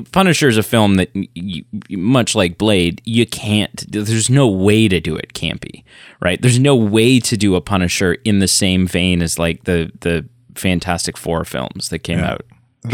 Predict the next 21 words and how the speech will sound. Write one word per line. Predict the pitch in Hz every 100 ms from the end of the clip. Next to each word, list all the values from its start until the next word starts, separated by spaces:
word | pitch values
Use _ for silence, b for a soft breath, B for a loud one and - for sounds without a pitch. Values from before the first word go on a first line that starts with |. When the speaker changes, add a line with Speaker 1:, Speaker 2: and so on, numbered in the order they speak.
| 170
Speaker 2:
That's, | 190 -
Speaker 1:
the |
time. | 110
Speaker 2:
that's, | 147 165 - -
Thomas | - 160 160 110
Jane's | - 113 107 -
Punisher | 101 92 - 85
deserved | 82 85 90 85 78
a | 78
sequel | - 78 - 65 62 _
too. | - 71 - - -
That | 110
Speaker 1:
That's | 120 95
Speaker 2:
was | 87
Speaker 1:
so | 78
good. | - 50 -
Speaker 2:
such | - 117 -
a | 98
good, | 87 92 87 85 - _ _ B B B B B B -
yeah. | 85 78
Speaker 1:
Yeah, | 80